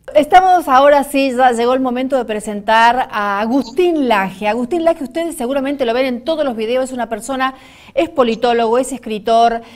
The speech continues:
El Libro Negro de la Nueva Izquierda, ¿eh? Un lemi-, un libro muy polémico que dice tantas verdades y que nosotros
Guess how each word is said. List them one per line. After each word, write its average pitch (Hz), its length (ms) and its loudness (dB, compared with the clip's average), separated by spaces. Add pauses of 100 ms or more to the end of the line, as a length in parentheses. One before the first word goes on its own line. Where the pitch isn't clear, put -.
(120)
El 226 460 0
Libro 320 300 0
Negro 285 460 -4
de 220 200 -6
la 214 140 -2
Nueva 269 320 -4
Izquierda, 165 800 -4
¿eh? 254 180 0
Un 220 160 -6
lemi-, 277 300 0
un 226 180 -4
libro 269 260 -4
muy 294 220 -4
polémico 294 540 -4
que 240 100 -8
dice 262 220 -8
tantas 339 480 -6
verdades 254 500 -4
y 220 60 -18
que 220 100 -10
nosotros 240 520 -10